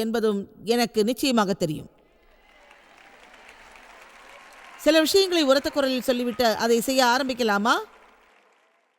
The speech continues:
நீங்கள் ஒன்றை செய்யும்போது, நீங்கள் சத்தமாக பேசும்போது, தேவன் விரும்பும் அவர் வார்த்தையின்படி செய்யும்போது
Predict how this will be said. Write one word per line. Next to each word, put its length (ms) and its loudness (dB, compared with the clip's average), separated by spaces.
நீங்கள் 460 2
ஒன்றை 280 2
செய்யும்போது, 680 2
நீங்கள் 300 -4
சத்தமாக 380 -4
பேசும்போது, 720 -2
தேவன் 360 0
விரும்பும் 340 2
அவர் 220 -2
வார்த்தையின்படி 500 -2
செய்யும்போது 580 -2